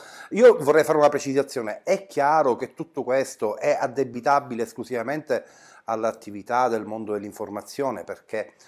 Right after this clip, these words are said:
ovviamente non possiamo prendercela con magistrati e inquirenti che hanno raggiunto un grosso successo investigativo, rischiando quello che hanno rischiato giorno dopo giorno, e chiaramente se le notizie poi vengono rese pubbliche, come è giusto che certe notizie vend-, ve-, vengano rese pubbliche,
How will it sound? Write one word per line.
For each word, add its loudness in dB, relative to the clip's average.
ovviamente -6
non -8
possiamo -8
prendercela -2
con -12
magistrati -8
e -6
inquirenti -4
che -12
hanno -8
raggiunto -8
un -4
grosso -6
successo -12
investigativo, -6
rischiando -2
quello 4
che 0
hanno 0
rischiato 2
giorno 2
dopo -2
giorno, 0
e -4
chiaramente 2
se 2
le 4
notizie 2
poi 2
vengono 2
rese 0
pubbliche, -2
come -4
è -8
giusto -4
che -4
certe -4
notizie -4
vend-, -6
ve-, -2
vengano 0
rese -4
pubbliche, -4